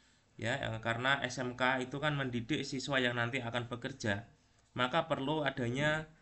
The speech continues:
kolaborasi bersama dengan industri. Ya, kira-kira tujuan pembelajaran yang harus disampaikan dulu ya di kelas sepuluh,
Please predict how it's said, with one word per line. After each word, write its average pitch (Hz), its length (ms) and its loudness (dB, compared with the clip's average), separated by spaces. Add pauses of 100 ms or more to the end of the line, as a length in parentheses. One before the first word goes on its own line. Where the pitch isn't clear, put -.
(340)
kolaborasi 127 720 0
bersama 123 400 -4
dengan 117 320 -4
industri. 113 720 -2
Ya, 107 240 -2
kira-kira 117 480 -2
tujuan 123 320 -4
pembelajaran 113 560 0
yang 117 160 -2
harus 110 240 -4
disampaikan 117 1200 -4
dulu 131 480 2
ya 113 320 0
di 117 80 -2
kelas 113 320 -4
sepuluh, 156 560 -2